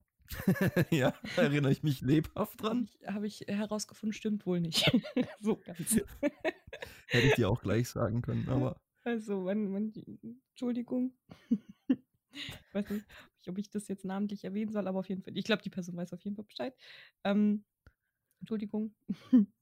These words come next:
Speaker 2: Natürlich sind wir Freunde und natürlich wusste ich nicht, dass du ihn hörst, aber jetzt weiß ich's ja. Okay. Ähm, Grüßle. <laughs>
Speaker 1: Darf ich ganz kurz was einwerfen?
Speaker 2: Ja.
Speaker 1: Ähm, ich hab mir nämlich, äh,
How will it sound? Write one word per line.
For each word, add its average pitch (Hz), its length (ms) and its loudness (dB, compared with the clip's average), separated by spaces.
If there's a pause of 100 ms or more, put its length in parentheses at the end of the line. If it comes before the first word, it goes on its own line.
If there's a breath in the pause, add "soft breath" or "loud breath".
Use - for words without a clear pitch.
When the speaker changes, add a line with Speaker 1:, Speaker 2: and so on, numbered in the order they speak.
(280)
Speaker 2:
Natürlich 214 460 -4
sind 226 120 -4
wir 226 80 2
Freunde 208 320 -2
und 196 300 -6
natürlich 208 580 -10
wusste 196 380 -12
ich - 80 -12
nicht, 208 160 -6
dass 202 100 -8
du - 80 -12
ihn 196 140 -4
hörst, 240 240 -6
aber 247 180 -4
jetzt 240 260 -8
weiß 185 180 -6
ich's 185 120 -16
ja. - 100 -14 (680 loud breath)
Okay. - 380 -8 (380 loud breath)
Ähm, 202 540 0 (260)
Grüßle. 226 760 -2
<laughs> - 1120 -6
Speaker 1:
Darf 127 120 4
ich 135 120 4
ganz - 200 2
kurz - 220 0
was 123 140 2
einwerfen? 131 640 2 (320)
Speaker 2:
Ja. 156 360 -6 (680)
Speaker 1:
Ähm, 123 520 4 (320)
ich 123 200 4
hab 135 100 4
mir 143 120 8
nämlich, 127 340 4
äh, 110 100 4